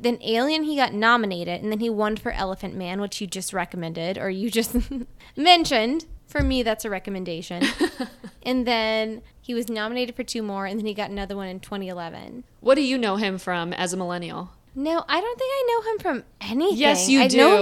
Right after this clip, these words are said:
Speaker 1: him from this.
Speaker 2: I literally watched a movie with you recently that has him in it.
Speaker 1: What is it?
Speaker 2: Your favorite movie.
Speaker 1: My, it's, he's not in The Thing.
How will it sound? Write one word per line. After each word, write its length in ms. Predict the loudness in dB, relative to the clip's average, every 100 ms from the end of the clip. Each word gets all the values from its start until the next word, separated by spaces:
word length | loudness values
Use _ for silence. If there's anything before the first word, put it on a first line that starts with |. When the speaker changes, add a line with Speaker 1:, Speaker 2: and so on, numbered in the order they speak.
| 6
Speaker 1:
him 60 |
from 80 | 4
this. 180 | 6 8
Speaker 2:
I 140 | 8 6
literally 360 | 6 4 4 2
watched 360 | 2 2 -2 -2
a 80 | 0
movie 340 | 2 0 0
with 160 | -2 -2
you 140 | -6
recently 880 | -8 -6 -2 -2 -2 -6 -6 -8 -6
that 180 | -8 -8
has 220 | -8 -8
him 160 | -8 -10
in 100 | -10
it. 140 | -14 -18 _ -20 -20 -20 -20 -14
Speaker 1:
What 260 | -4 0 0
is 160 | -2
it? 220 | -4 -8 -10 _ _
Speaker 2:
Your 200 | -4 -2
favorite 320 | -2 -2 -4 -6
movie. 380 | -8 -10 -14 -20 _ _
Speaker 1:
My, 160 | 4 4
it's, 180 | 2 -4 -8
he's 300 | -2 2 2
not 220 | 2 0
in 40 | -4
The 80 |
Thing. 460 | -6 -6 -6 -8 -12